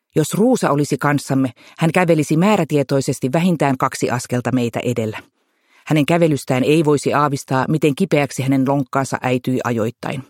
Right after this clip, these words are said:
Ruusan kantamassa paperikassissa olisi kaksi ruukkubegoniaa, valkoinen äidille ja vaaleanpunainen mummolle. Hänen taiteilijan katseensa olisi kuin sivellin, kun se pyyhkäisisi yli hautausmaan.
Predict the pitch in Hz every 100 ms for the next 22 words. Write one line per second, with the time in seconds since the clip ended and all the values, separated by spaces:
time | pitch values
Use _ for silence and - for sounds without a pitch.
0 | _ _ _ _ _ _ _ 247 269 214
1 | 180 175 165 147 160 190 180 135 120 127
2 | - 123 - 139 143 135 - 196 - 147
3 | 151 151 - 135 135 135 131 127 127 -
4 | - - - 185 170 131 123 131 185 185
5 | 160 156 147 139 - 175 165 170 147 135
6 | 139 135 127 123 120 113 - 139 117 _
7 | _ _ _ _ _ - 147 135 160 156
8 | 147 135 131 127 135 - 120 120 131 165
9 | 165 - - 143 135 214 180 156 135 131
10 | - - - 139 135 180 156 120 131 127
11 | 135 123 - 135 131 127 127 120 65 -
12 | 127 113 -